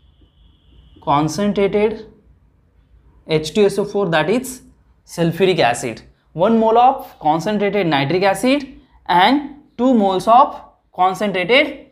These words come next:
sulfuric acid. So benzene is on reaction with one mole of concentrated nitric acid and two moles of concentrated sulfuric acid gives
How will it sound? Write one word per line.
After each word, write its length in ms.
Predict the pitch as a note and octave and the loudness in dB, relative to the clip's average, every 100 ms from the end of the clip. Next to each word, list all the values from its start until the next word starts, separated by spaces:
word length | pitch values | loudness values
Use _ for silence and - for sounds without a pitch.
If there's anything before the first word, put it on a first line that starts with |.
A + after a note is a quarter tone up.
| _ _ | _ _
sulfuric 480 | - A3 G#3+ A3+ F#3+ | -4 -2 0 0 2
acid. 520 | C3+ C3+ D#3 B2 - - _ _ | 0 0 -4 -4 -8 -20 _ _
So 180 | - A#3 | 0 2
benzene 540 | F3 F#3 F3+ G#3+ B3+ | 4 0 0 0 0
is 120 | F#3+ F#3 | 0 -2
on 200 | G3 F3 | 0 0
reaction 500 | E3+ E3+ E3+ G#3+ F#3+ | 2 2 0 -4 -2
with 160 | G#3+ | -2
one 300 | F#3+ D#3+ F#3 | 0 -2 -2
mole 180 | F#3+ G#3 | 0 2
of 160 | G#3 G#3 | 2 0
concentrated 560 | E3 E3+ F3+ F3+ F3+ | -4 -4 -4 -4 -4
nitric 360 | D3 C3+ D3+ F#3+ | -2 -4 -4 -2
acid 320 | G3 A#3 B3 | -2 0 -2
and 220 | F3 F3+ | -2 -4
two 140 | G#3+ A3+ | -2 0
moles 300 | G3 F#3+ F#3+ | 0 -2 0
of 200 | A3+ A3+ | 0 0
concentrated 560 | E3 E3+ A3+ G#3+ G3+ E3+ | -4 -2 -2 0 -2 -2
sulfuric 400 | - C#3 E3+ G3 | -4 -4 -2 2
acid 560 | F#3 F#3 D#3 D#3+ C#3 | 2 2 -2 -4 -6
gives 540 | D3 G#3+ E3 G#3+ - | -2 0 2 -2 -6